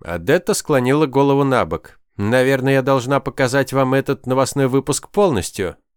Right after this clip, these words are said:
Она взмахнула рукой, и застывшая сцена ожила. Теперь на экране некий полуэльф азиатского типа, тащащийся в зону безопасности, несомненно, после пережитого магического взрыва,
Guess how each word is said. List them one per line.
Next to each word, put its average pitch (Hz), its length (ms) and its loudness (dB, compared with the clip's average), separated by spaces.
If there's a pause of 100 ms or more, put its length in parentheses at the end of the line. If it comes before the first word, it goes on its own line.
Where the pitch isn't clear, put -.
(320)
Она 98 320 -2
взмахнула 139 600 0
рукой, 170 480 0
и 120 100 -2
застывшая 190 580 0
сцена 135 540 -2
ожила. 117 580 -2 (440)
Теперь 165 440 2
на 95 200 0
экране 170 400 2
некий 160 400 0
полуэльф 165 640 0
азиатского 113 600 0
типа, 170 440 0
тащащийся 143 800 -2
в 113 60 2
зону 123 260 0
безопасности, 123 1080 -2 (140)
несомненно, 123 640 2
после 143 340 0
пережитого 143 600 0
магического 135 720 0
взрыва, 135 500 -2